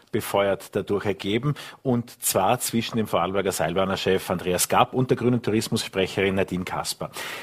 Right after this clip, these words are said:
Äh, durch das Reden kommen die Menschen zusammen, heißt es, und das ist doch auch unser Motto für heute Abend. Wir haben die beiden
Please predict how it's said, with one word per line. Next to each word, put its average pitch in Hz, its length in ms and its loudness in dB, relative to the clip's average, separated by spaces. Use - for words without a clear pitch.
Äh, 107 200 2
durch 147 200 6
das 131 200 6
Reden 131 360 6
kommen 123 340 4
die 127 100 2
Menschen 110 380 2
zusammen, 113 460 2
heißt 123 320 4
es, 123 120 0
und 110 360 -4
das 87 80 -2
ist 80 100 -8
doch 90 100 0
auch 82 160 -2
unser 95 220 0
Motto 87 280 -2
für 92 120 -2
heute 87 300 2
Abend. 120 320 4
Wir 107 100 4
haben 107 80 6
die 110 80 4
beiden 101 400 4